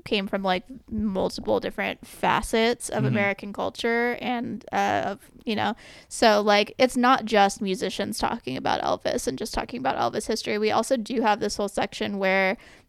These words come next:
Speaker 1: they do focus on, like, you know, the, like, racial implications of Elvis's popularity and rise, um, where we have, you know, Chuck D, as you mentioned, but also Van Jones,
Speaker 2: Yeah.
Speaker 1: uh, talking about,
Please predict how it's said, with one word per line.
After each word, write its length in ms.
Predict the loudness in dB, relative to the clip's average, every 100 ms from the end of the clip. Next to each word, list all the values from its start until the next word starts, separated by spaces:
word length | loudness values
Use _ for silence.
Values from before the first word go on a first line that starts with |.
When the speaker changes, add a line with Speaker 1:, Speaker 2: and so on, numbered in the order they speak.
| 0
Speaker 1:
they 140 | 2
do 200 | 2 0
focus 540 | 2 2 4 2 -2
on, 380 | 0 2 2 0
like, 340 | -4 -6 -10 -10
you 120 | -6
know, 220 | -2 0 -2
the, 300 | -2 -2 0
like, 220 | -2 -2
racial 320 | -4 -2 -4
implications 800 | -4 -4 -4 -4 -4 -4 -4 -8 -4
of 480 | -2 0 -2 -6 -16 -20 -20 _
Elvis's 460 | 2 2 0 -4 -4
popularity 840 | -2 0 0 2 4 4 2 -2
and 100 | 0
rise, 640 | 4 4 4 0 -4 -8 -16 -20 -20 -4
um, 420 | 2 4 2 0 2
where 280 | 4 4 4
we 140 | 4
have, 380 | 6 6 6 2
you 140 | -2 0
know, 120 | 0
Chuck 240 | 0 -2
D, 180 | 0 0
as 140 | 0
you 60 | 0
mentioned, 280 | -2 -2 0
but 80 | 2
also 280 | 4 4
Van 340 | 2 0 -2 -2
Jones, 680 | -2 -2 -2 -6 -8 -8 -6
Speaker 2:
Yeah. 280 | -2 0 -2 2
Speaker 1:
uh, 400 | 4 6 4 0 -2
talking 400 | 2 2 0 -2
about, 580 | -2 2 4 4 2